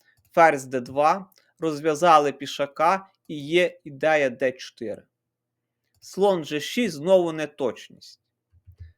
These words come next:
Чорні могли зіграти кінь С п'ять.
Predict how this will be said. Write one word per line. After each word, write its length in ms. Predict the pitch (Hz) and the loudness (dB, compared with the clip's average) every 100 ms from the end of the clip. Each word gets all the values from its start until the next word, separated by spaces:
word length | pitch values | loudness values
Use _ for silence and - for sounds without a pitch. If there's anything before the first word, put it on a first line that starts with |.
| _ _ _ _ - | _ _ _ _ -2
Чорні 380 | 214 247 247 | 2 2 0
могли 380 | 214 175 170 196 | -4 -4 0 -2
зіграти 540 | 180 151 156 143 139 147 | -2 -4 2 2 0 -10
кінь 260 | - 160 | -12 -12
С 160 | - 185 | -10 -10
п'ять. 560 | 196 143 - _ _ | -2 -2 -2 _ _